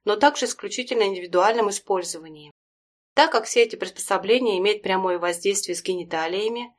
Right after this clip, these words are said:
следует избегать контакта с кожей, если это не ваш личный девайс. Физическое воздействие.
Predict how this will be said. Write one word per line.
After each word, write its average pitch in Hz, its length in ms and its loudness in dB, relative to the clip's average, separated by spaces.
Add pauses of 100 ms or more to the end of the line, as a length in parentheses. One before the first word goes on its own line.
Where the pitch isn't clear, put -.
(160)
следует 269 480 4
избегать 202 420 0
контакта 185 480 0
с - 80 -10
кожей, 220 580 -2
если 190 280 0
это 180 160 0
не 175 140 0
ваш 190 320 2
личный 180 380 -2
девайс. 175 640 -4 (1080)
Физическое 214 760 0
воздействие. 175 920 0